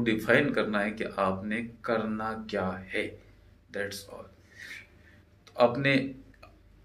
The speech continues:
आप को, अपने future को मद्देनजर रखते हुए फैसला करें, अच्छी तरह सोच समझ के फैसला करें,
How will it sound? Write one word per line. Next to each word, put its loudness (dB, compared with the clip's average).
आप 6
को, 2
अपने -2
future 2
को 0
मद्देनजर 2
रखते -4
हुए 0
फैसला -2
करें, -2
अच्छी -6
तरह -2
सोच -4
समझ -10
के -8
फैसला -6
करें, -12